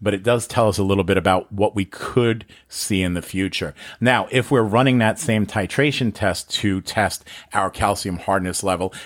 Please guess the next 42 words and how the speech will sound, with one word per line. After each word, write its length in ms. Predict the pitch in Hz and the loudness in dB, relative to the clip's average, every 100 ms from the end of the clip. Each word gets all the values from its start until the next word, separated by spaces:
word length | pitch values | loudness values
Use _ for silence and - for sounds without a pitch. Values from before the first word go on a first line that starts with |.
| - | -6
and 140 | 104 | -2
we're 100 | 104 - | 0 0
adding 320 | 120 123 120 | 2 2 0
the 60 | |
drops 380 | 98 101 107 - | 0 2 2 0
to 80 | 101 | -10
titrate, 580 | - 98 143 - 90 - 113 | 0 0 0 -2 -4 -4 -4
and 140 | 101 | -4
the 40 | |
color 400 | 92 - 120 101 - - _ - | -2 0 2 2 -4 -20 _ 0
never 360 | 165 247 202 | 4 4 2
changes, 520 | - 90 76 - - | 0 -6 -6 -12 -10
no 120 | 117 120 | -2 4
matter 180 | 139 | 4
how 160 | 117 151 | 4 4
many 220 | 175 151 | 4 2
drops 340 | 113 110 104 - | 4 4 2 -2
you 140 | 95 | 0
add, 160 | 85 80 | 0 -2
it 60 | |
just 200 | 104 92 | -6 -2
never 260 | 107 117 110 | 0 2 0
changes. 540 | - 95 80 69 - - - - - | -2 -4 -6 -10 -16 -20 -20 -20 -12
That 400 | 107 120 170 156 - _ | 0 2 2 0 -10 _
is 300 | - 120 107 | -4 -2 0
an 80 | 113 | 0
indication 720 | 120 110 - 110 - 110 98 | 0 -2 0 0 0 0 2
that 180 | 107 98 | 2 0
we 140 | 95 | -2
have 260 | 87 110 104 | 2 2 2
a 80 | |
high 420 | 107 - 113 117 117 | -2 0 2 4 2
level 480 | 107 107 104 104 - | 2 2 2 0 -2
of 160 | 98 | -2
metals 500 | 95 98 101 92 92 - | 2 2 2 0 -4 -8
in 140 | 98 87 | -6 -4
the 80 | |
water. 400 | 80 76 76 - _ _ _ _ _ - - - | -4 -6 -8 -14 _ _ _ _ _ -20 -20 -2
Most 380 | 107 147 143 143 | 2 2 2 0
likely, 640 | 107 131 - 170 208 196 _ _ _ | 2 2 0 -2 -2 -6 _ _ _
it's 220 | 123 117 - | -2 -2 0
iron. 360 | 120 104 73 | 0 0 -4